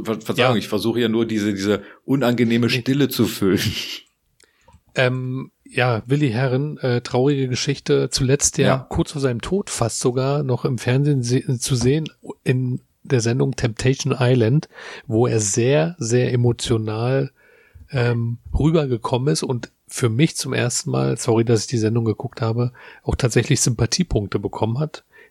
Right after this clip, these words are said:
Speaker 2: die ich ihm vorher nicht so zugesprochen hätte.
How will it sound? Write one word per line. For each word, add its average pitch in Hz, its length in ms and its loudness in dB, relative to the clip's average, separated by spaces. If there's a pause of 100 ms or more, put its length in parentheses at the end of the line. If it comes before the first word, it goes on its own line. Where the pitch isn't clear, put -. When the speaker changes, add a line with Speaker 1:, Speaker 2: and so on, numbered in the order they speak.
(240)
Speaker 2:
die 131 760 0
ich - 240 -4
ihm 127 120 0
vorher 117 300 4
nicht 110 180 0
so 101 180 -2
zugesprochen - 580 0
hätte. 101 280 -4